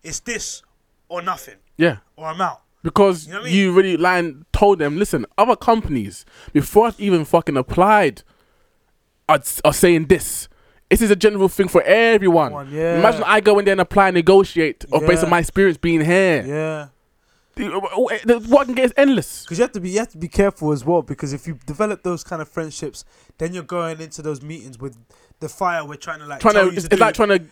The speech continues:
Speaker 2: to, you're going in there trying to, like, trying to borrow money off your boy.
Speaker 1: Yeah, yeah,
Speaker 2: And asking
Speaker 1: yeah.
Speaker 2: your boy for money.
Speaker 1: Yeah, yeah,
Speaker 2: And you're
Speaker 1: yeah.
Speaker 2: feeling a bit like, okay, yo, you know what I mean? Like,
Speaker 1: Yeah, yeah, yeah, exactly,
Speaker 2: <laughs>
Speaker 1: exactly. So now you've gone in there and you're going there with that fire.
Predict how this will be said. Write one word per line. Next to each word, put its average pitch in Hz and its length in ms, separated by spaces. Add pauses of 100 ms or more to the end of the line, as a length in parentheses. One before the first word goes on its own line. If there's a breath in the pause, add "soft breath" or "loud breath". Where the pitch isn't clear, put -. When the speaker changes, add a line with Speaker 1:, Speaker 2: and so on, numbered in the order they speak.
(280)
Speaker 2:
to, 196 80
you're 180 120
going 226 180
in 202 80
there 196 100
trying 185 240
to, 151 160
like, 170 220
trying 175 140
to 160 60
borrow 156 280
money 160 260
off - 120
your 151 80
boy. 202 220 (140)
Speaker 1:
Yeah, 156 420
yeah, 160 140 (100)
Speaker 2:
And 170 100
asking 170 200
Speaker 1:
yeah. 165 60
Speaker 2:
your 147 60
boy 220 160
for 196 100
money. 131 380
Speaker 1:
Yeah, 147 100
yeah, 175 80 (120)
Speaker 2:
And 160 100
you're 160 60
Speaker 1:
yeah. 160 60
Speaker 2:
feeling 190 220
a 180 60
bit 165 240
like, 160 220
okay, 170 220
yo, 170 440 (100)
you 127 80
know 165 100
what 160 40
I 160 40
mean? 170 220
Like, 117 220
Speaker 1:
Yeah, 160 160
yeah, 156 60 (260)
yeah, 143 80
exactly, 143 380
Speaker 2:
<laughs> - 60
Speaker 1:
exactly. 190 300 (180 soft breath)
So 202 220
now 180 340 (300)
you've 180 240
gone 214 160
in 208 140
there 160 320 (320)
and 151 80
you're 156 100
going 185 260
there 175 120
with 160 100
that 165 160
fire. 156 480